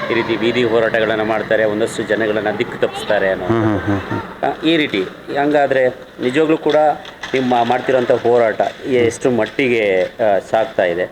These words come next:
Speaker 1: ಇಲ್ಲ,
Speaker 2: ಹ್ಮ್.
Speaker 1: ಈಗ ಜನಗಳು, ಆ, ಒಂದಷ್ಟು ಜನ,
Speaker 2: ಹ್ಮ್.
Speaker 1: ಜನಗಳು, ನಾನು ಇಲ್ಲ, ಒಂದಷ್ಟು ಜನ
Speaker 2: ಹ್ಮ್.
Speaker 1: ಆರೋಪ ಮಾಡ್ದಂಗೆ ಆ ರೀತಿಯಾಗಿ ದುಡ್ಡು ಮಾಡುವಂಥ ಕೆಲಸ ಏನಾದ್ರು ಆಗ್ತಾ ಇದೆಯಾ ಅನ್ನೋವಂಥದ್ದು?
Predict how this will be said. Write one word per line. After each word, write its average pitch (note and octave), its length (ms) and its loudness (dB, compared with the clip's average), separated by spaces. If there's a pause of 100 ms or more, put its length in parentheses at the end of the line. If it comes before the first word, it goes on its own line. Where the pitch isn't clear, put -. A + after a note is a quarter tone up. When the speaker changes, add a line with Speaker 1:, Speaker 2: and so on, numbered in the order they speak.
(160)
Speaker 1:
ಇಲ್ಲ, D3+ 200 2
Speaker 2:
ಹ್ಮ್. C3+ 220 0
Speaker 1:
ಈಗ B2 220 2
ಜನಗಳು, A#2 580 2
ಆ, A2+ 120 2
ಒಂದಷ್ಟು A#2 440 0
ಜನ, A2 200 0
Speaker 2:
ಹ್ಮ್. - 340 -4
Speaker 1:
ಜನಗಳು, B2+ 360 0
ನಾನು A2+ 240 -2
ಇಲ್ಲ, A2+ 100 0
ಒಂದಷ್ಟು F3 520 2
ಜನ G#2+ 180 0
Speaker 2:
ಹ್ಮ್. G#2+ 440 -2
Speaker 1:
ಆರೋಪ D#3+ 320 2
ಮಾಡ್ದಂಗೆ B2 580 0 (380)
ಆ F3 100 0
ರೀತಿಯಾಗಿ C#3+ 460 2
ದುಡ್ಡು C#3 200 0
ಮಾಡುವಂಥ C3 340 2
ಕೆಲಸ A2+ 320 0
ಏನಾದ್ರು F#2+ 260 0
ಆಗ್ತಾ G#2 280 2
ಇದೆಯಾ F2+ 180 0
ಅನ್ನೋವಂಥದ್ದು? D#2+ 520 -10